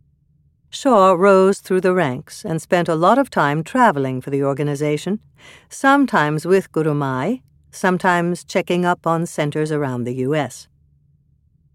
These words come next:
But in nineteen ninety-four, Siddha Yoga became the subject of an expose in The New Yorker. The article by Liz Harris detailed allegations of sexual abuse against Guru Mai's predecessor,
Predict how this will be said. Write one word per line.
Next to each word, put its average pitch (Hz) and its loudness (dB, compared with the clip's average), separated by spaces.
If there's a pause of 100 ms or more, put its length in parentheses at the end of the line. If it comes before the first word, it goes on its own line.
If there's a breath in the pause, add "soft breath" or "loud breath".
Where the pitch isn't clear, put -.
(220)
But 208 4
in 208 6
nineteen 247 4
ninety-four, 175 0
Siddha 214 0
Yoga 202 2
became 180 -2
the 185 0
subject 208 -2
of 190 0
an 196 0
expose 190 -2
in 165 -2
The 175 0
New 180 2
Yorker. 208 0 (640)
The 185 2
article 214 2
by 151 0
Liz 170 -2
Harris 135 -4 (300 loud breath)
detailed 233 2
allegations 190 0
of 175 -2
sexual 196 -2
abuse 156 -2 (140)
against 196 -2
Guru 190 0
Mai's 151 0
predecessor, 180 -4